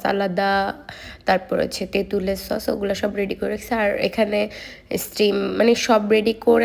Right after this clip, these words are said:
আমি রেখে দিচ্ছি। আর just এখন রোল আর মোমোটা গরম গরম ভাজবো। এই তো, then হচ্ছে এগুলো আমি রেডি টেডি করে then আমরাও রেডি হব। তো আমাদের সব রেডি হয়ে গেছে, এরপর আমরা রেডি টেডি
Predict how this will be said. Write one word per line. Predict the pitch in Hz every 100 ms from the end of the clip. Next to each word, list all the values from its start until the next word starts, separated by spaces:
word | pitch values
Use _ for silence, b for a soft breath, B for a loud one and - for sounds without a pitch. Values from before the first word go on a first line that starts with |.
| 226
আমি | 220 202
রেখে | 185 196
দিচ্ছি। | 214 214 269 226
আর | 202 202 202 196 -
just | 214 226 -
এখন | - 226 214
রোল | 202 208 220
আর | 208 202
মোমোটা | 196 196 196 202 202
গরম | 202 196 202
গরম | 202 208 190
ভাজবো। | 196 - - 302 - - - _ _ _ _ _ - - 214
এই | 202 202
তো, | - - B B B
then | 240 240
হচ্ছে | 233 240
এগুলো | 226
আমি | 226 226
রেডি | 214 214
টেডি | 214 214 -
করে | 196 196 202 208 196
then | 190 196
আমরাও | 196 208 214 208
রেডি | 208 208
হব। | 214 202 233 - B B B
তো | - 254
আমাদের | 254 240 247 247
সব | 233 220
রেডি | 226 233
হয়ে | 226 226
গেছে, | 220 - 226
এরপর | 196 196 196
আমরা | 196 196
রেডি | 202 190
টেডি | 196 196